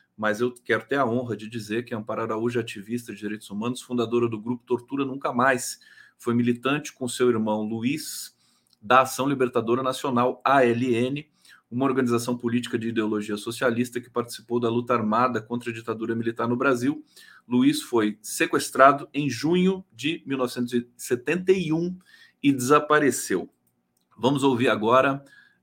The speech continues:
é, pelas, pela ordem aqui de chegada, Crimeia Almeida. Deixa eu colocar a Crimeia aqui no destaque. Crimeia,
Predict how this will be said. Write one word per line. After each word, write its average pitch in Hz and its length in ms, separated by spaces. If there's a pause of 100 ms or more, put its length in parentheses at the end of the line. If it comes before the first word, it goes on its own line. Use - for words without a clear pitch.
é, 120 260
pelas, 120 400
pela 120 300
ordem 117 340
aqui 117 180
de 113 80
chegada, 131 480 (120)
Crimeia 156 640
Almeida. 117 920 (120)
Deixa 107 160
eu 113 40
colocar 117 340
a 117 40
Crimeia 110 420
aqui 110 160
no 110 80
destaque. 131 460
Crimeia, 147 500